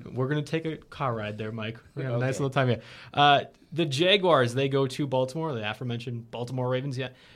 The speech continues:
Speaker 1: Julius Thomas and Toby Gerhart. Uh, Thomas had ab injury, Gerhart groin injury. They were both, uh, full participants in practice Wednesday. However, Alan Hearns, he sprained his foot last week. He was seen,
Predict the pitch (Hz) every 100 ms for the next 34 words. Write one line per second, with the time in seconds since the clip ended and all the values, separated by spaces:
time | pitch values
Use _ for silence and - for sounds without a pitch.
0 | - 123 170 196 196 - - 160 185 185
1 | - - 139 135 135 143 156 143 139 143
2 | 165 175 - _ _ _ 131 120 117 117
3 | 139 139 143 127 123 - 127 143 151 147
4 | 151 139 131 135 135 135 135 139 143 135
5 | 135 131 135 131 131 131 120 113 151 127
6 | 127 123 131 120 113 123 127 127 123 127
7 | 123 131 139 143 - _ _ _ 139 143
8 | 139 123 151 202 139 214 - 123 - 123
9 | - 151 143 120 - 165 - 120 131 -
10 | 147 - - _ _ 123 120 113 - -
11 | 170 170 151